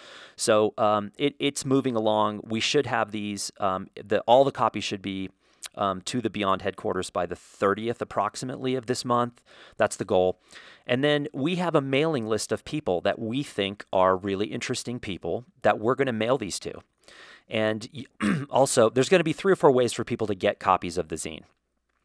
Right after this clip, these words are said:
There's only two thousand copies. They're gonna go quickly, and when they're gone, they're gone, and we move on to the next one. So,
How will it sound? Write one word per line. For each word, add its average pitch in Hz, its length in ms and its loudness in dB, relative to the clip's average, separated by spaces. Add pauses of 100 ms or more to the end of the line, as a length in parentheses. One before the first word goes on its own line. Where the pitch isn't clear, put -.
(220)
There's 117 180 6
only 147 220 4
two 160 160 0
thousand 143 300 2
copies. 117 380 2
They're 113 120 2
gonna 107 160 -2
go 117 120 4
quickly, 113 360 -2
and 117 100 -4
when 101 120 -2
they're 101 100 -2
gone, 98 240 2
they're 120 80 -2
gone, 92 260 0
and 110 80 -4
we 104 100 -4
move 101 200 -2
on 92 180 0
to 110 80 -8
the 90 120 -4
next 80 260 -10
one. - 200 -16
So, 104 280 2